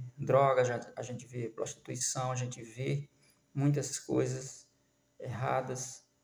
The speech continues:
né, influenciando a cabeça das pessoas. É uma influência que vem para destruir aquilo que é, que faz parte do mundo dos conservadores, do conserva-, conservadorismo. E as pessoas que são conservadoras, no, que são a maioria no nosso país,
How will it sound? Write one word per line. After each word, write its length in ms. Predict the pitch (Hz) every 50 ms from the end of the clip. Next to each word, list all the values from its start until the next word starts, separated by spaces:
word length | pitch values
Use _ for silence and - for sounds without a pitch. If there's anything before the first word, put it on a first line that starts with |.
| _ _ _ _ _
né, 240 | - 123 120 131 147 143 - _ - -
influenciando 960 | 143 - 131 151 143 143 143 - - 123 127 127 131 127 123 127 131 - -
a 40 | _
cabeça 320 | - 120 113 117 120 139
das 120 | 123 123 -
pessoas. 540 | - 120 - - - - 135 127 135 135 139
É 60 | 131
uma 80 | 135
influência 680 | 139 131 131 - 131 127 127 131 131 - 151 123 - - _ _ _ _ _ _ _ _
que 140 | - 139
vem 500 | 123 123 127 131 131 131 127 123 127 - - _ _ _ _
para 220 | - 123 123 127 123
destruir 720 | 127 139 143 - - 143 127 123 127 135 143 139 127 131
aquilo 580 | 123 123 - - 139 135 139 131 123 123 123 - - _ _ _ _ _ _ _ _ _ _ _
que 180 | - 143 135 135
é, 460 | 131 135 139 139 135 127 127 - - - - _ _ _ _ _ _ _
que 120 | _ - 131
faz 280 | - - 131 127 -
parte 340 | - - 131 123 123 123 127
do 80 | 123 127
mundo 320 | 123 127 135 139 131 127
dos 200 | 123 123 123 -
conservadores, 720 | - 127 123 - 131 123 120 117 104 147 147 147 147 139
do 120 | 127 - -
conserva-, 440 | - - - - 110 107 113 - - _ - -
conservadorismo. 960 | - 117 120 - - 117 113 117 117 - 143 139 139 143 143 147 156 - - - - - - - - _
E 60 | - 147
as 100 | 147 -
pessoas 280 | 165 151 - 160 151
que 100 | - 165
são 200 | 151 - 196 196 196
conservadoras, 680 | 170 151 147 147 135 135 156 - 143 147 151 165 160
no, 260 | 156 135 127 117 - -
que 180 | - - -
são 180 | - - - 127
a 40 | 123
maioria 360 | 123 123 123 123 120 123 123
no 60 | 123
nosso 240 | 120 117 127 - -
país, 420 | - 131 127 127 139 143 143 -